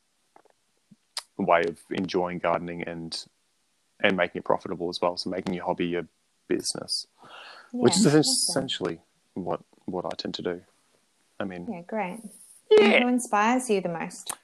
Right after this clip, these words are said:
Speaker 1: Um, how many can I have? <laughs>
Speaker 2: As many as you like.
Speaker 1: Oof, this is fun.
Speaker 2: Uh,
Speaker 1: Um,
Speaker 2: <laughs>
Speaker 1: so for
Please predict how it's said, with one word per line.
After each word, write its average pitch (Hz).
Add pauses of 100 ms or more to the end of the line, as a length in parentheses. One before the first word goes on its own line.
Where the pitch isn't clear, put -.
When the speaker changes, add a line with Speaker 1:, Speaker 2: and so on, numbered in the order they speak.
(260)
Speaker 1:
Um, 101 (320)
how 104
many 95
can -
I 87
have? - (120)
<laughs> -
Speaker 2:
As 190
many 320
as 294
you 233
like. 175
Speaker 1:
Oof, -
this -
is -
fun. 92
Speaker 2:
Uh, - (240)
Speaker 1:
Um, 226 (240)
Speaker 2:
<laughs> 247
Speaker 1:
so 127
for 131